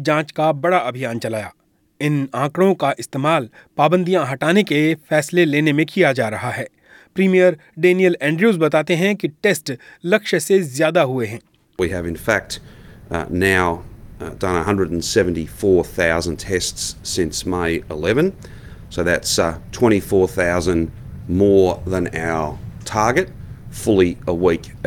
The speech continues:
Speaker 2: ahead of schedule. So at this rate, by the end of May, we will have well over two hundred thousand tests. Uh,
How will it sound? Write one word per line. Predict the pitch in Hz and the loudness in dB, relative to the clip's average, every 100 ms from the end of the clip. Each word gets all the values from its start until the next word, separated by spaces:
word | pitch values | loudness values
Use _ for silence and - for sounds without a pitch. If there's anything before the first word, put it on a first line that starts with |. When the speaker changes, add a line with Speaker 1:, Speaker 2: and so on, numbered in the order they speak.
| 87 | -2
Speaker 2:
ahead | 87 82 78 - | 0 0 -2 -10
of | 73 - | -6 -2
schedule. | 92 87 69 - - - - | -2 -2 -6 -8 -14 -18 -14
So | - 98 | -2 0
at | 85 | 0
this | - 113 - | 0 0 2
rate, | 98 90 - - | 0 0 -6 -6
by | 85 | -4
the | 85 | -2
end | 104 131 127 | 2 4 4
of | 78 | 2
May, | 85 73 90 143 123 - | -4 -2 -2 -2 -6 -4
we | 90 | -4
will | 78 78 | -4 -6
have | 87 78 87 | -6 -6 -2
well | 87 | -2
over | 82 82 78 - | -2 -2 -4 -4
two | 104 78 | -2 -2
hundred | 82 80 76 - | -2 -4 -4 -4
thousand | 80 80 80 76 69 | -4 -4 -4 -6 -6
tests. | 101 123 - - - - - - - - - | -4 -4 -4 -6 -6 -10 -20 -20 -20 -14 -8
Uh, | 80 | -4